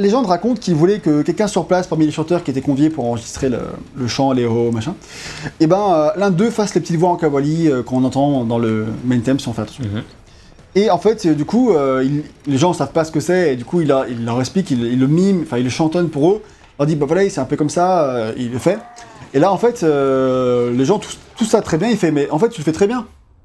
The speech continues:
Speaker 1: fais-le. En fait, euh,
Speaker 2: Ah oui, bah oui.
Speaker 1: <laughs> tu fais
Speaker 2: Ouais.
Speaker 1: très bien, euh, tu feras mieux que nous, fais-le. Du coup, en fait, dans le thème principal de Halo un,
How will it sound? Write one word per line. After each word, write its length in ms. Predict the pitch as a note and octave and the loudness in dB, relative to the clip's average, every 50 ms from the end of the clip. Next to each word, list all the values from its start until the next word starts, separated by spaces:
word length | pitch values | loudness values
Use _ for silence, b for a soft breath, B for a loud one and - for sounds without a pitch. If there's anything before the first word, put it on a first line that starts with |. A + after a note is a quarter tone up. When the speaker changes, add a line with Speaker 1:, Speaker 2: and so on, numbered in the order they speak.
| - | -20
Speaker 1:
fais-le. 340 | - - - A3 A3+ A#3 G#3+ - - - _ - _ - _ _ _ | 0 2 2 4 4 0 -2 -6 -12 -20 _ -20 _ -20 _ _ _
En 60 | - | -2
fait, 200 | D#3 F3+ E3+ - | 0 0 0 2
euh, 280 | D3+ C#3 C3+ C3 C3 - | 2 2 2 2 2 2
Speaker 2:
Ah 40 | - | 2
oui, 180 | E3+ F3+ G#3 F3 | 0 0 0 0
bah 100 | D3 D3+ C3+ | 0 0 0
oui. 180 | C3 G3 F#3 F#3 F#3 - - C4 A3 - | 2 0 0 0 0 2 2 2 0 0
Speaker 1:
<laughs> 320 | - G3+ G3+ - - - - | -2 -6 -8 -8 -8 -12 -4
tu 100 | - F#3 | -2 2
fais 80 | E3 F#3+ | 2 2
Speaker 2:
Ouais. 40 | G3+ | 2
Speaker 1:
très 160 | C3 - G#3 | 4 2 0
bien, 200 | G#3+ A#3 A#3+ A#3 G#3+ | 2 2 0 2 2
euh, 120 | F#3+ F3+ | 2 0
tu 160 | F3 - - F3 | -2 -4 -6 -4
feras 180 | - - F3+ | -2 0 2
mieux 120 | F#3 F#3 F#3 | 2 0 0
que 60 | F3+ - | 0 0
nous, 160 | A3+ A#3 A#3 G#3 | 0 0 0 0
fais-le. 240 | - G3+ F#3 F3+ D#3+ | 0 0 2 2 0
Du 160 | - C3 C#3 | 0 -2 -2
coup, 140 | C#3 - B3+ | 0 2 2
en 40 | A#3 | 2
fait, 140 | F#3 G#3+ G#3 F#3 | 2 2 0 0
dans 100 | D#3 D3+ | 0 -2
le 40 | D3 C#3+ | -2 0
thème 140 | F#3+ F#3+ F3+ | -2 -2 -2
principal 360 | - E3 - - G3+ F#3 D#3 | -4 -6 -4 -2 0 0 0
de 180 | C#3+ C3+ C3 C3 - | 0 -2 -4 0 0
Halo 280 | C#3+ C#3 C#3 C3+ C3 - | 0 2 2 0 0 0
un, 180 | C#3+ D3+ F3 | 0 0 -2